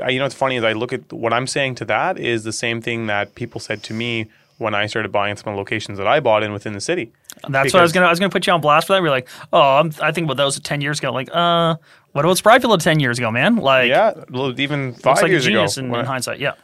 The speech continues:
Speaker 1: A hundred percent. And so, but I didn't know any different because when I got into real estate, Spryfield had already started all this new construction and
Speaker 2: Mm-hmm.
Speaker 1: all these new things were happening. And so I could see the light versus, and I wasn't really jaded 'cause I didn't know it from before.
Speaker 2: Yeah.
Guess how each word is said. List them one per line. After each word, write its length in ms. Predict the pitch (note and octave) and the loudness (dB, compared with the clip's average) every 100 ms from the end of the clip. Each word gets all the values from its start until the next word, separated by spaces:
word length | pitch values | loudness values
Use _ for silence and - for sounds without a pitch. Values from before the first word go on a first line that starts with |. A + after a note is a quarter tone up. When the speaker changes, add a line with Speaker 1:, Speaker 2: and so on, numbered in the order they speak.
| _ - | _ -2
Speaker 1:
A 60 | |
hundred 180 | C3 C#3+ | 2 2
percent. 280 | C#3 F3+ C#3+ | 2 0 0
And 100 | B2+ | 2
so, 400 | C3+ A#2+ - - _ - | 4 4 2 -6 _ -16
but 140 | C3+ C3 | 2 6
I 180 | B2+ D3+ | 6 6
didn't 200 | D#3 B2+ | 2 2
know 240 | B2 D3+ | 2 2
any 160 | D#3+ C3+ | 0 0
different 320 | A2 - A#2 | -2 -2 -6
because 260 | A2+ A#2 G#2 | -4 -6 -4
when 120 | G#2+ | 0
I 400 | G#2+ C#3 D#3 C#3 | 2 2 2 -2
got 200 | A2+ A#2 G#2+ | -2 -2 0
into 120 | G#2 | -2
real 140 | G2+ | -4
estate, 300 | G2+ - B2+ _ _ _ | -4 -4 -6 _ _ _
Spryfield 480 | - B2 A#2+ B2+ B2 | -2 -2 0 -2 -2
had 100 | A2 | 0
already 220 | A2 A2+ | 0 0
started 320 | A2 D#3 F3+ D3 | -2 0 2 2
all 120 | A#2 | 2
this 120 | A2 | 0
new 100 | A2 G#2 | -6 -8
construction 460 | G2 A2 G#2 G#2+ | -6 -6 -4 -6
and 80 | G2 | -4
Speaker 2:
Mm-hmm. 80 | G2+ | -2
Speaker 1:
all 100 | A2 | -2
these 140 | A#2+ | -2
new 80 | B2+ | -4
things 220 | B2 D3 | -4 -4
were 60 | D3 | -6
happening. 420 | D3+ F#3 F3 A#2+ | -4 -4 -4 -6
And 80 | G#2 | -4
so 120 | A2+ | 0
I 100 | A2+ | 0
could 160 | B2 A2+ | 0 -8
see 200 | - C#3+ | -8 -8
the 80 | B2 | -4
light 340 | A2 D#3+ A#2 - _ - | -2 -2 -4 -8 _ -2
versus, 580 | B2 A#2 A#2+ G#2 G#2 - - | 0 0 -2 -6 -10 -14 -4
and 100 | B2 | 0
I 100 | B2 | 4
wasn't 280 | B2 B2 | 2 2
really 120 | A#2+ G#2+ | -4 -4
jaded 340 | G#2+ C#3 B2+ | -2 -2 -2
'cause 100 | A#2 | -2
I 60 | A2 | -2
didn't 160 | B2 | -2
know 160 | G#2 A#2 | -2 -2
it 60 | A#2+ | -4
from 140 | A2+ | -10
before. 320 | G2 - G#2 _ _ - | -12 -16 -18 _ _ -2
Speaker 2:
Yeah. 240 | C#3 | -2